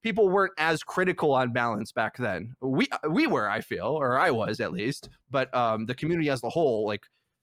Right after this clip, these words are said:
you know, I mean, th-, like, you gotta think, think of this, right?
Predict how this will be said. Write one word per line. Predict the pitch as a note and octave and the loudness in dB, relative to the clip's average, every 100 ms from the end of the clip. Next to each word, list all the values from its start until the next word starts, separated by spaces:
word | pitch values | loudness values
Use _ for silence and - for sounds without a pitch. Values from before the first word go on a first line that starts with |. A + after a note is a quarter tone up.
| - | -6
you | B2 | -2
know, | F#2+ | 0
I | D3+ | 0
mean, | E3+ D#3+ | 0 -4
th-, | D#3 | -4
like, | C#3+ F3 - D3 | -4 -4 -6 -16
you | E3+ | -4
gotta | G3 | -2
think, | F3+ D#3 - | -2 -6 -4
think | C#3+ | -4
of | A#2 | -4
this, | F#2+ | -4
right? | A2+ G#2 | -4 -4